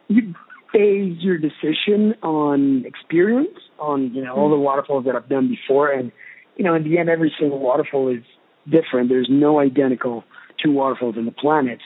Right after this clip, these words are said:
but they do have similarities, and you base your decisions in similar scenarios that you have done in the past. So the more waterfalls you run, you better, you better get at not just running it and your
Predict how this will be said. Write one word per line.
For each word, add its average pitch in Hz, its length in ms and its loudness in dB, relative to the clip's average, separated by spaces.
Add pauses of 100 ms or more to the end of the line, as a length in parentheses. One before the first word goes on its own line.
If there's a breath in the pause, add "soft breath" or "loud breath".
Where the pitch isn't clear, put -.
but 143 480 0 (600 loud breath)
they 165 280 0
do 175 320 0
have 170 200 0
similarities, 135 680 -2
and 139 120 2
you 147 80 0
base 143 420 2
your 135 220 0
decisions 131 560 -2
in 127 160 0 (160)
similar 127 460 0
scenarios 135 460 2 (100)
that 127 240 -2 (380 loud breath)
you 143 300 4
have 127 300 0
done 113 220 -4
in 113 80 -4
the 117 40 -4
past. - 320 -4 (220)
So 131 160 2 (360 loud breath)
the 156 60 2
more 156 240 4
waterfalls 127 460 -2
you 120 160 -6
run, 151 460 4
you 135 80 2
better, 131 520 -2 (320)
you 139 160 -4
better 135 280 0
get 135 400 0 (180)
at 127 180 -2
not 135 220 0
just 120 240 -12 (680 loud breath)
running 156 480 2
it 131 200 -2
and 127 120 -2
your 131 120 -2